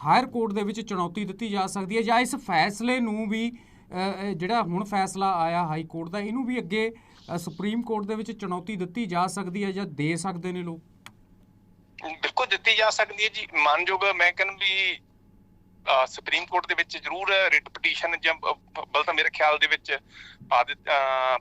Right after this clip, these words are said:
Speaker 2: ਪਾ ਦੇਣਗੇ ਅੱਜ ਜਾਂ ਕੱਲ੍ਹ ਨੂੰ, ਕੋਈ ਨਾ ਕੋਈ ਉਸ ਦੇ ਸੰਬੰਧਿਤ ਵਕੀਲ ਸਾਹਿਬ ਜਿਹੜੇ ਨੇ ਪਾ ਦੇਣਗੇ। ਪਰ ਚੁਣੌਤੀ ਦਿੱਤੀ ਜਾ ਸਕਦੀ ਹੈ ਕਿ ਜੇਕਰ ਸੀ ਬੀ ਆਈ ਕੋਰਟ ਨੇ ਸਜ਼ਾ ਸੁਣਾਈ ਹੈ ਤੇ ਕਿਸ ਆਧਾਰ ਤੇ ਸੁਣਾਈ ਹੈ, ਜੇ ਆਹ ਜਿਹੜੇ ਰਣਜੀਤ ਸਿੰਘ ਕਤਲ ਮਾਮਲੇ ਦੇ ਵਿੱਚ ਜਿਹੜੀ ਸਜ਼ਾ ਹੋਈ ਹੈ, ਬ-, ਬਕਾਇਦਾ ਤੌਰ ਤੇ ਜਿਹੜੀ ਐਵੀਡੈਂਸ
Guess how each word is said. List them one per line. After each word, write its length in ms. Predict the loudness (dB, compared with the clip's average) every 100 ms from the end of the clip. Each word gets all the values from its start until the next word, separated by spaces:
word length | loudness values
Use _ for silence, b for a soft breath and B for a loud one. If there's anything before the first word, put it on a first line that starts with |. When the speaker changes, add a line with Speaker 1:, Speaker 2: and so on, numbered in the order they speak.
| 4
Speaker 2:
ਪਾ 160 | 4
ਦੇਣਗੇ 300 | 4 2 2
ਅੱਜ 180 | -2 -2
ਜਾਂ 180 | -2 0
ਕੱਲ੍ਹ 220 | 2 0
ਨੂੰ, 100 | -2
ਕੋਈ 160 | -4 -4
ਨਾ 100 | -4
ਕੋਈ 240 | -4 -6
ਉਸ 160 | -6 -12
ਦੇ 80 | -20
ਸੰਬੰਧਿਤ 440 | -10 -4 -2 -4 -6
ਵਕੀਲ 340 | -8 -4 -2
ਸਾਹਿਬ 220 | 2 2
ਜਿਹੜੇ 200 | 2 0
ਨੇ 120 | -2
ਪਾ 240 | 0 4 6
ਦੇਣਗੇ। 300 | 4 0 -2 B B -2
ਪਰ 120 | 0
ਚੁਣੌਤੀ 380 | 2 2 0 -4
ਦਿੱਤੀ 260 | -4 -2
ਜਾ 200 | 4 4
ਸਕਦੀ 440 | 4 -2 -2 2 2
ਹੈ 80 |
ਕਿ 200 | 2 -2
ਜੇਕਰ 500 | -6 0 2 2 0
ਸੀ 200 | -2 -8
ਬੀ 120 | 0 2
ਆਈ 60 |
ਕੋਰਟ 300 | 2 0 0
ਨੇ 120 | -2
ਸਜ਼ਾ 280 | -2 0 0
ਸੁਣਾਈ 360 | 0 4 4 4
ਹੈ 40 |
ਤੇ 120 | 0 -4
ਕਿਸ 180 | -4 0
ਆਧਾਰ 280 | 4 4 4
ਤੇ 120 | -2
ਸੁਣਾਈ 340 | 2 2 4
ਹੈ, 60 | 2
ਜੇ 180 | 0 -2 B B B 2
ਆਹ 260 | 6 8 6
ਜਿਹੜੇ 240 | 4 2
ਰਣਜੀਤ 460 | 4 2 2 -4 -8
ਸਿੰਘ 140 | -4
ਕਤਲ 260 | 0 0 2
ਮਾਮਲੇ 380 | 4 4 4 -2
ਦੇ 100 | -2
ਵਿੱਚ 140 | -6
ਜਿਹੜੀ 180 | -8 -6
ਸਜ਼ਾ 340 | -2 2 4
ਹੋਈ 180 | 2 2
ਹੈ, 40 | 2
ਬ-, 200 | 0 0
ਬਕਾਇਦਾ 440 | -2 2 2 4 2
ਤੌਰ 240 | 0 -4
ਤੇ 120 | -4
ਜਿਹੜੀ 220 | -8 -4 -4
ਐਵੀਡੈਂਸ 460 | 2 2 0 -4